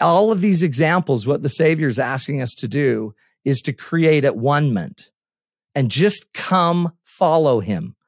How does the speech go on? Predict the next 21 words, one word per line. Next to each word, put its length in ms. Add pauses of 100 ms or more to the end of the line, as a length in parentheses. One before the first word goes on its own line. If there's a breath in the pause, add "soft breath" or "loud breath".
(580)
And 400
a 80
paradox 760
is, 260
I 160
am 360
going 260
to 60
follow 360
him. 160
I'm 160
already 280
following 540
him. 140
I'm 160
doing 380
everything 540
I 120
need 240
to 80
do. 360